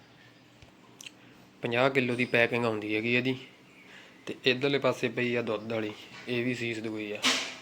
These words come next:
ਤੇ ਕੇਰਾਂ ਆਪਾਂ ਸੀਸ ਵਰਤਦੇ ਹਾਂ ਹੁਣ, ਪਹਿਲਾਂ ਆਪਾਂ ਕਾਰਗਲ ਵਰਤਦੇ ਸੀ ਤੇ ਅੱਗੇ ਕਾਰਗਲ ਵੀ ਵਰਤਾਂਗੇ। ਚਲੋ ਕਾਰਗਲ ਬਾਰੇ ਆਪਾਂ ਨੂੰ ਜ਼ਿਆਦਾ ਜਾਣਕਾਰੀ ਆ, ਉਹਦੇ ਰਿਜ਼ਲਟ ਆਪਣੇ ਲਏ ਹੋਏ ਵੀ ਹੈਗੇ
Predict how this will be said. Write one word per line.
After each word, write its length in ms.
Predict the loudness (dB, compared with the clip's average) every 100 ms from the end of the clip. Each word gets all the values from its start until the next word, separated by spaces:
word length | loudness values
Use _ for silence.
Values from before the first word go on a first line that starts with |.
| -20 -20 -20 -20 -20 -12
ਤੇ 100 | -6
ਕੇਰਾਂ 260 | -2 0
ਆਪਾਂ 200 | 0 -2
ਸੀਸ 260 | -2 -2 -2
ਵਰਤਦੇ 480 | 0 -2 -2 -2 -2
ਹਾਂ 80 | -4 -12 -12 -6
ਹੁਣ, 200 | -4 -4 -12 -20 -20 -20 -8
ਪਹਿਲਾਂ 200 | -4 -2
ਆਪਾਂ 160 | -4 -2
ਕਾਰਗਲ 400 | 0 0 -2 -2
ਵਰਤਦੇ 400 | -2 -4 -4 -4
ਸੀ 140 | -4 -8 -16 -20 -20 -20 -20 -20 -20 -20 -16 -10
ਤੇ 240 | -6 -6 -6
ਅੱਗੇ 180 | -4 -2
ਕਾਰਗਲ 420 | 0 0 0 -4
ਵੀ 100 | -2
ਵਰਤਾਂਗੇ। 500 | -4 -4 -6 -8 -8 -12 -18 -20 -12
ਚਲੋ 140 | -10
ਕਾਰਗਲ 480 | -2 0 0 0 0
ਬਾਰੇ 200 | 0 0
ਆਪਾਂ 200 | -2 -4
ਨੂੰ 80 | -4
ਜ਼ਿਆਦਾ 260 | -2 -2 -2
ਜਾਣਕਾਰੀ 520 | -4 -4 -4 -2 -4
ਆ, 80 | -8 -8
ਉਹਦੇ 160 | -4 -2
ਰਿਜ਼ਲਟ 360 | 0 -2 0
ਆਪਣੇ 240 | -2 -2 -4
ਲਏ 240 | -2 -4
ਹੋਏ 160 | -4 -6
ਵੀ 160 | -8
ਹੈਗੇ 180 | -10 -12